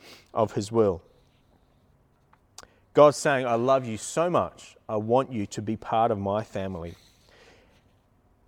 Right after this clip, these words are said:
And as his children, we now get access to him. If I wanted to, uh, ring up the Queen,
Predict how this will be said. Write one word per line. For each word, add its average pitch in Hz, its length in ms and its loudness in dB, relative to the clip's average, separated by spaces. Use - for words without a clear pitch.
And 127 160 -2
as 139 280 2
his 139 200 -8
children, 123 580 -2
we 131 120 -2
now 131 160 -2
get 120 180 0
access 127 480 -6
to 104 140 -10
him. 90 220 -14
If - 160 -4
I 160 100 8
wanted 170 280 2
to, 135 420 -2
uh, 113 360 2
ring 127 340 -4
up - 140 0
the 120 80 -6
Queen, 120 600 -6